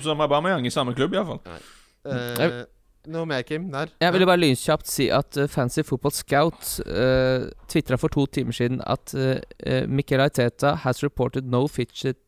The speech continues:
Speaker 3: eh, fitness issues with the Arsenal squad ahead of Manchester City. Så det er med andre ord, eh, den skulderen Tierney burde jo da være, eh, fiks og ferdig.
Speaker 2: Ja, det har tatt ett og et halvt år, men, eh, bra.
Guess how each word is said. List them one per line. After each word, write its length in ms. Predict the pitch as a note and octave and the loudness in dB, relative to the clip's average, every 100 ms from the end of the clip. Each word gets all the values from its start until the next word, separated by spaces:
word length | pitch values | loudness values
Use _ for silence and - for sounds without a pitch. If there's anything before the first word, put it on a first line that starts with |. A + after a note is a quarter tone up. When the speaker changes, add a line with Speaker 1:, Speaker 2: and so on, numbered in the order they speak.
| - | -2
Speaker 3:
eh, 220 | C3 B2+ | 0 0
fitness 320 | - B2+ B2+ - | -2 -6 -8 -6
issues 320 | C3 D3 - | -2 -2 -4
with 300 | B2+ A#2+ - | -4 -4 -2
the 40 | F2+ | -2
Arsenal 260 | A#2+ B2 | -2 -4
squad 300 | A#2+ C3 C3 - | -4 -2 -2 -2
ahead 300 | A#2+ C3+ B2+ | -8 -6 -6
of 80 | B2+ | -6
Manchester 340 | B2 A#2+ B2 C3+ | -6 -6 -8 -8
City. 320 | B2+ - D3+ - - - - - - _ _ _ _ _ _ _ - | -8 -4 -6 -6 -20 -20 -20 -20 -20 _ _ _ _ _ _ _ -6
Så 200 | - C3+ C3 C3 | 2 4 4 4
det 60 | C3 | 4
er 100 | B2+ | 4
med 140 | C#3 | 2
andre 180 | B2+ B2+ | 2 4
ord, 220 | B2+ B2+ B2+ | 4 2 2
eh, 200 | B2+ B2+ | 2 2
den 160 | B2+ B2+ | 0 0
skulderen 460 | - B2 B2 B2 | -2 0 2 0
Tierney 380 | - B2 B2 D3 | 0 2 2 0
burde 240 | C#3 C3 A#2+ | 2 2 2
jo 60 | B2 | 2
da 220 | A#2+ A#2+ | 4 4
være, 380 | B2 A#2+ A2+ A#2 A#2 A#2+ B2 - | 4 2 2 0 0 0 -2 -6
eh, 40 | - | -8
fiks 300 | - C3+ - - C3 | -6 -6 -8 -8 -4
og 80 | |
ferdig. 280 | C3 B2+ A#2+ - - | -2 -2 -4 -10 -8
Speaker 2:
Ja, 80 | C#3 - B2+ | -8 -8 -6
det 80 | C3+ | -2
har 180 | C#3 | -2
tatt 360 | C#3+ C#3+ - - C#3 | -2 -4 -4 -6 -6
ett 180 | - | -4
og 80 | C3 | -4
et 80 | C#3+ | -2
halvt 220 | B2 B2+ | -2 0
år, 160 | B2+ C3+ | -2 -2
men, 280 | C#3 C#3 C3+ | -4 -6 -4
eh, 280 | C3+ C3+ C#3 | -4 -4 -2
bra. 240 | C#3 | 0